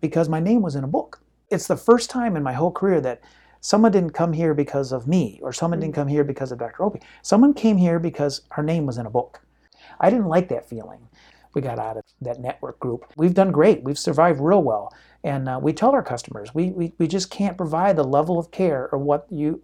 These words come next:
Speaker 1: we w-, expect that you want to be able to give you at a network organization fees.
Speaker 2: So it's funny for Bruce that he was like, "Ah," um, but it's a great testament to him because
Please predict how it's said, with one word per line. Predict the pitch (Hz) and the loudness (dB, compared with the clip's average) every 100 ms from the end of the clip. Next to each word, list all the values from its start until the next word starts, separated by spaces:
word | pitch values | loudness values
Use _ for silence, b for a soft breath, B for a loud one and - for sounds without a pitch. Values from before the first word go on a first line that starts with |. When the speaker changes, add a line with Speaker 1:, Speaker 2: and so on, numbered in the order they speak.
| - | -4
Speaker 1:
we | 160 | -4
w-, | 185 160 - | -4 -8 -8
expect | - - 180 175 | -12 -2 -2 -2
that | 143 | -6
you | 143 156 151 B B | -4 -4 -6 B B
want | 151 | -2
to | 143 | 0
be | 143 | 0
able | 147 139 | 2 0
to | 131 - | -4 -4
give | 139 254 | 0 2
you | 175 123 - b b _ _ b b - | 2 -4 -8 b b _ _ b b -4
at | 143 | -4
a | 139 | -2
network | 139 147 151 143 147 _ 151 | -4 -2 0 -2 -2 _ -2
organization | 151 147 143 156 - 123 | 0 0 -2 -2 -4 -10
fees. | - 107 98 - - - b | -10 -12 -12 -16 -18 -20 b
Speaker 2:
So | - 208 | 2 4
it's | 190 190 | 4 2
funny | - 208 208 | -2 -2 -2
for | - | -6
Bruce | 170 185 202 | -6 -6 -6
that | - 170 170 | -6 -6 -6
he | 175 | -8
was | 170 175 | -8 -10
like, | 170 220 | -6 0
"Ah," | 277 254 202 B B B B | 2 2 -4 B B B B
um, | 214 196 | 0 2
but | 190 208 | 0 -2
it's | 202 | -2
a | 196 | -2
great | 214 247 262 | 2 2 2
testament | 214 185 180 175 165 | -4 -4 -6 -8 -8
to | 170 | -8
him | 175 175 | -6 -6
because | 180 175 180 170 170 | -8 -8 -4 -4 -4